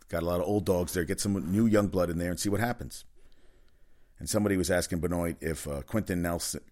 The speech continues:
Quenton, uh, Nelson is the best guard prospects as Steve Hutchinson. He thinks he's a better pre-draft prospect.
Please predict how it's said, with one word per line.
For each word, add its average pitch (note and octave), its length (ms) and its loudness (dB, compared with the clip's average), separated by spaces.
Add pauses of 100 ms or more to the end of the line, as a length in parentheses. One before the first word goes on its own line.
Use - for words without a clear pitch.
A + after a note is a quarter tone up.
Quenton, F2+ 500 -2
uh, C#2+ 140 -4
Nelson D#2 360 -4
is C#2+ 100 -6
the C#2+ 80 -10
best D#2+ 360 -2 (220)
guard G2 220 6
prospects F2 540 0
as - 100 -6
Steve F#2 260 -4
Hutchinson. D2 540 -4 (1160)
He F#2 160 -4
thinks F2+ 340 -2
he's D2+ 320 -2
a D2+ 80 -2
better A2+ 240 8
pre-draft E2+ 640 0 (300)
prospect. - 640 -4